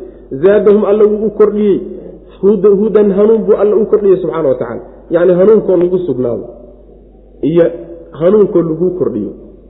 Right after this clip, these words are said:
Haddaad salaadda fariidada ah, salaadda waajibka keliya haddaad tukan jirtay, oo Ilaahay uu ku waafajiyay inaad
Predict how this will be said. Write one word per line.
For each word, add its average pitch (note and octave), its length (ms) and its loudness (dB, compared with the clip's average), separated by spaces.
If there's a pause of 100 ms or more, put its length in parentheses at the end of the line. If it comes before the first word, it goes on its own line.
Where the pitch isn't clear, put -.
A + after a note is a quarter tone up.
(640)
Haddaad F#3 320 0
salaadda F3 380 2
fariidada D#3+ 500 0
ah, A2 140 -6 (580)
salaadda E3+ 300 0
waajibka F3 440 0
keliya G#3+ 300 0
haddaad F3+ 220 0
tukan F#3 200 0
jirtay, - 260 -10 (680)
oo D#3+ 120 2
Ilaahay F#3+ 320 4
uu E3 180 -2
ku F3 160 -2
waafajiyay D#3+ 480 0
inaad F3+ 180 0